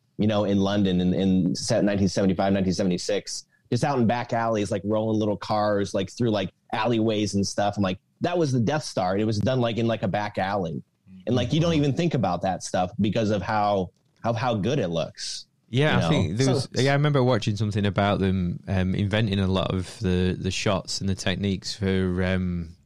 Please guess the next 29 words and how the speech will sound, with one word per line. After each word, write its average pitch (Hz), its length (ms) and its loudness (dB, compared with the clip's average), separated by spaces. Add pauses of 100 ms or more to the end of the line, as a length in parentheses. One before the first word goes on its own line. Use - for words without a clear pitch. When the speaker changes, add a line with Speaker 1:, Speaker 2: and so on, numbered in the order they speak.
(140)
Speaker 2:
like, 98 220 -6
the 98 80 -2
Star 101 360 0
Cruisers 90 480 -2
and 90 140 -6
things, 92 320 -6
and 95 160 -4
they, - 380 -6
they 98 100 -8
kind 104 260 -2
of 98 140 -4
switched - 400 -4
it 90 80 2
around 95 400 0
how 95 100 0
they 92 120 0
did 92 120 -2
it 95 100 -2
in 95 120 -6
terms 92 320 -2
of, 95 240 -2
I - 80 -10
think 104 160 -6
they 98 100 0
ran 95 220 2
a 95 80 2
camera 98 480 0
over 98 540 2
a, 92 100 -4